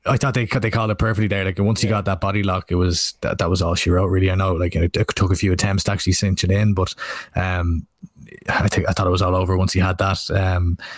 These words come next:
Speaker 1: yeah, and, like, uh, it was a real, like, coming of age performance for Brandon Moreno. Like, he's only,
Speaker 2: Hundred percent.
Speaker 1: what, twenty-seven? Um, I was looking there, like, to me, like, okay,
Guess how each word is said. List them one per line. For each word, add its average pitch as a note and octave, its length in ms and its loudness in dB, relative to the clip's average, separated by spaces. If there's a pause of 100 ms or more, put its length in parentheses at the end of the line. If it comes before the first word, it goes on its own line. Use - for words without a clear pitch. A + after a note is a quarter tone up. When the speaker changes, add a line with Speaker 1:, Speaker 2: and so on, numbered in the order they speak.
(300)
Speaker 1:
yeah, D3+ 260 2
and, D3 80 4
like, B2+ 140 0
uh, G#2 380 -2
it D3+ 60 2
was C#3+ 120 4
a E3+ 40 4
real, G3+ 140 4
like, D3 100 2
coming C#3+ 220 2
of A2 80 2
age C3 240 0
performance G#2 420 2
for G2+ 180 -2
Brandon F#2+ 260 -2
Moreno. F#2 300 0
Like, F2 120 -2
he's F#2+ 120 -2
only, A#2+ 180 2
Speaker 2:
Hundred - 20 0
percent. G2+ 40 0 (100)
Speaker 1:
what, - 60 -16
twenty-seven? A2 760 0 (340)
Um, F#2 580 -4 (480)
I - 40 -2
was - 100 -2
looking D3+ 160 2
there, D3+ 100 2
like, A#2+ 120 -2
to - 80 0
me, C3+ 180 0
like, A2+ 200 0 (760)
okay, A#2+ 260 0